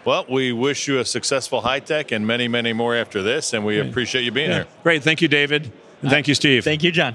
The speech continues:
Speaker 1: Thank you. Appreciate it.
Speaker 3: And now we have Chris from Birch Street joining us. Chris, why don't you introduce yourself?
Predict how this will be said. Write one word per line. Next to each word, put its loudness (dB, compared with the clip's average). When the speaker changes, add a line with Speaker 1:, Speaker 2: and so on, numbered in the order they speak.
Speaker 1:
Thank 0
you. -2
Appreciate -2
it. -14
Speaker 3:
And -2
now 2
we 2
have 2
Chris 0
from 0
Birch 2
Street 0
joining 2
us. 2
Chris, 0
why 4
don't 2
you 2
introduce 0
yourself? -2